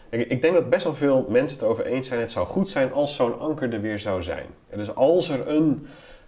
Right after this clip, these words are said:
eh, een neutraal, objectief, eh, me-, mechanisme is om discipline te brengen in hoe we met geld omgaan. Nou, dat, dat, die functie zou Bitcoin kunnen vervullen.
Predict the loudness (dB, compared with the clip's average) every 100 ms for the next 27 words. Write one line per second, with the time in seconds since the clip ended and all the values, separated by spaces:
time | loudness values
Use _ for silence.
0 | -10 -2 0 0 0 -2 -4 0 2 2
1 | 2 0 2 2 0 -4 -6 -2 0 0
2 | -4 -16 -20 _ -10 -4 -2 -2 -4 -10
3 | -10 -2 0 0 -2 -4 -4 -4 -2 -2
4 | -4 -6 -6 -8 -14 -6 -2 0 -2 -8
5 | -6 -4 -4 -8 -6 -6 -4 -4 -2 -2
6 | -2 -4 -2 0 0 -2 -2 -2 -2 0
7 | -2 -2 -10 -10 -12 -14 -16 -20 -20 -20
8 | -20 -20 -20 -16 -6 2 4 4 0 -2
9 | -16 -18 -16 -16 -12 -4 -4 -2 0 -2
10 | -2 0 0 0 0 0 -2 -2 -4 -2
11 | -8 -8 -8 -8 -8 -10 -6 -6 -6